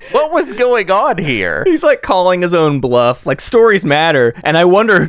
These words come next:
Speaker 2: <laughs> how, what aliens will think of this
Speaker 1: There,
Speaker 2: one. <laughs>
Speaker 1: there is a part in Solid Snake's, uh, whole little monologue at the end where he does basically say that,
Speaker 2: Yeah.
Speaker 1: where he's like, "If humanity were wiped out, like, what would we leave behind?"
Speaker 2: <laughs>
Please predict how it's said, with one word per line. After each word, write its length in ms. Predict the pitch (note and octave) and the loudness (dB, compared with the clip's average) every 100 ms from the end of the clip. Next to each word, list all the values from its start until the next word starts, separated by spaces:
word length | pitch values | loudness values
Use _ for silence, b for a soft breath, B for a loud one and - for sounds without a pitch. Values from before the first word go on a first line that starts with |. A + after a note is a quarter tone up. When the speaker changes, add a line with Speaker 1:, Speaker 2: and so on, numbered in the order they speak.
| - | -2
Speaker 2:
<laughs> 100 | F#3 | -2
how, 240 | F3 F3+ | -2 -2
what 200 | E3+ F#3+ | 0 0
aliens 380 | F3+ G3 F#3+ F3 | 2 2 0 0
will 100 | D#3 | -2
think 260 | - F#3+ D#3 | -2 -4 -2
of 100 | C#3 | 0
this 220 | A3 B3 | 0 2
Speaker 1:
There, 80 | C#3+ | 0
Speaker 2:
one. 240 | A#2 G#2 | 0 -2
<laughs> 360 | - - - - | -6 -8 -8 -4
Speaker 1:
there 160 | B4 | 0
is 180 | A4+ G3+ | 0 0
a 60 | - | -2
part 300 | - B3+ F#3+ | -2 -2 -2
in 80 | G3 | -4
Solid 420 | - F#3+ A3+ F#3 | -4 -2 -2 -4
Snake's, 560 | - F#3 G#3 G3+ - - | -6 -4 -4 -6 -16 -12
uh, 380 | - D#3 E3 D3 | -4 0 0 0
whole 260 | E3 F#3 F3+ | -2 -2 -2
little 400 | F#3 F3 E3+ D3+ | -2 0 -2 -2
monologue 640 | C#3+ E3 G3+ D3+ C3+ C3+ | -2 -2 -2 0 -2 -2
at 100 | C#3 | -6
the 160 | C#3+ C#3+ | -4 -2
end 160 | F3+ | -2
where 160 | A#2 C3 | -2 -4
he 140 | C#3 D#3+ | -4 -6
does 300 | B2 D#3+ D3+ | -2 -2 -4
basically 580 | A#2+ D3+ - - A2+ | -6 -6 -8 -8 -6
say 300 | A2+ D3 E3+ | -6 -4 -4
that, 240 | G#2+ E2 D2+ | -4 -4 -2
Speaker 2:
Yeah. 100 | C3+ | -2
Speaker 1:
where 100 | B2 | -2
he's 180 | C#3+ B2+ | -4 -4
like, 260 | B2+ B2 B2+ | -4 -4 -6
"If 100 | A#2 | -8
humanity 540 | C3 B2+ C#3 C#3 C3+ | -6 -2 -2 -4 -4
were 140 | A#2+ A2+ | -4 -2
wiped 340 | A2+ A#2 - | -2 -4 -4
out, 180 | B2+ G2 | -4 -2
like, 180 | G#2+ G2 | -6 -4
what 220 | G#2+ G#2 | -4 -4
would 140 | A2+ | -6
we 160 | G#2 G#2 | -4 -4
leave 320 | F#2+ G#2 F#2 | -4 -4 -4
behind?" 680 | F#2+ F#2 C#3 A2+ F#2 F2 F2+ | -6 -6 -4 -4 -4 -6 -8
Speaker 2:
<laughs> 40 | B | B